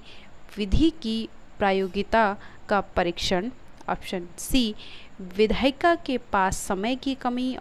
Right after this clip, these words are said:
ऑप्शन D उपरोक्त सभी। तो इसका सही उत्तर है ऑप्शन D उपरोक्त सभी। क्वेश्चन नंबर नाइंटी सिक्स। साहचर्य से अर्थ जानना कौन से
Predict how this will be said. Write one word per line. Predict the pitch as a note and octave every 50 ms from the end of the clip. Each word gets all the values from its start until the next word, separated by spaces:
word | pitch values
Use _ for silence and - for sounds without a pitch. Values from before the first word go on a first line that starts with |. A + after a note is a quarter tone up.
| - F3
ऑप्शन | F3 F3 - - G3 F3 F3+ F3+ F#3
D | A3+ A#3 A#3 A3+ - -
उपरोक्त | - - - - F3+ - -
सभी। | - - F#3 F3+ F3+ F#3 - - - -
तो | G3+
इसका | G3+ - - - G3 F#3+
सही | - - - G#3+ G3+ B3 C#4
उत्तर | C4+ - - B3+ B3+ A#3
है | A3+ C4 D#4+ - - A#3+
ऑप्शन | G3+ G3 - - - D4+ - - - - - - - - - - - - - - - - - - - - F#3+
D | F3 E3 A#3 C#4 C#4 B3 A#3+ - - - -
उपरोक्त | - D4 - - - F3+ - - - - -
सभी। | - - G#3 F#3+ F#3 - F#3+ E3+ - - - - - - - - - - - - - - - - - - - - - - -
क्वेश्चन | - - C#4+ - - E4
नंबर | D#4+ D4+ D4+ D4+
नाइंटी | C4+ G#3 F#3+ F3+ E3+ - A#3+ E4 - - - - -
सिक्स। | - - G3+ - - - - - - - - - - - - - -
साहचर्य | - - C4 G#3+ A#3 C#4 C#4 - D#4 D#4 C#4 C#4+ D#4+ D#4+
से | - - - - G#3 F#3+ F#3+ F#3 - - - - - -
अर्थ | - A#3+ A#3+ B3 - - - - - G3+
जानना | F#3+ F3+ - G#3 G3+ G3+ F#3+ F3+ F3 - - - - - - - - -
कौन | - A#3 A#3+ C4 C#4+ C4+
से | - - - - F#3+ F3